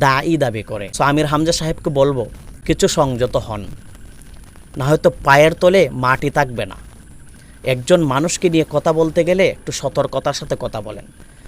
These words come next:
ফিলিস্তিনের ইস্যুকে কেন্দ্র করে তাহেরি সাহেবকে এই তুচ্ছ তাচ্ছিল্যভাবে কথা বলা আপনার যুক্তিসঙ্গত হয় নাই।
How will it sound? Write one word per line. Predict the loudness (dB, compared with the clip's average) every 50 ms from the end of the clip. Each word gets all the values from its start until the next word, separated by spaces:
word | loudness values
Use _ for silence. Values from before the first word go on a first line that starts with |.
| -20 -20 -20 -8 0
ফিলিস্তিনের | 2 4 6 6 4 4 4 4 4 4 6 2
ইস্যুকে | 2 2 0 0 0 0
কেন্দ্র | 2 2 2 2 2 0 -2
করে | 0 0 -2
তাহেরি | 0 0 0 2 2 2 2 0
সাহেবকে | 2 0 0 0 0 -2
এই | -2 -2 -2
তুচ্ছ | -4 -4 -4 -4 -4 -4 -2
তাচ্ছিল্যভাবে | -2 -2 -4 -4 -4 -4 -4 -2 0 0 0 0 0 2 2 0 0 -2 -8 -20 -20 -20 -20 -8 0
কথা | 0 0 2 2 2 2
বলা | 2 2 2 0 -2 -4 -10 -16 -16 -16 -16 -16 -16 -18 -18 -16 -10 -6
আপনার | -6 -4 -2 -2 -2 -2
যুক্তিসঙ্গত | 0 -2 -4 -4 -4 -6 -4 -4 -6 -6 -6 -4 -6
হয় | -6 -6 -4 -6 -6
নাই। | -6 -6